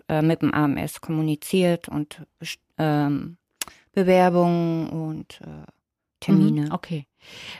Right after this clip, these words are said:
Speaker 2: Zielt dieses Projekt darauf ab, dass ich dann in einem Büro arbeiten kann? Oder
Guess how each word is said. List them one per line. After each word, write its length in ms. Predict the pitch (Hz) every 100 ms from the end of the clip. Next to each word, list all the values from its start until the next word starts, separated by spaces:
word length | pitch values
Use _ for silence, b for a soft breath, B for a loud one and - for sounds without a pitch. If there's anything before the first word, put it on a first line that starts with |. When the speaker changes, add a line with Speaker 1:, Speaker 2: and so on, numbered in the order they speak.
| -
Speaker 2:
Zielt 340 | - 220 247
dieses 260 | 233 208 -
Projekt 460 | 190 170 160 -
darauf 320 | 190 175 160
ab, 240 | - 165 -
dass 200 | 202 180
ich 100 | 175
dann 180 | 170 165
in 140 | 170
einem 180 | 151 156
Büro 420 | - 151 139 170 -
arbeiten 380 | 190 208 -
kann? 240 | 220 233 349 - _
Oder 360 | - 196 190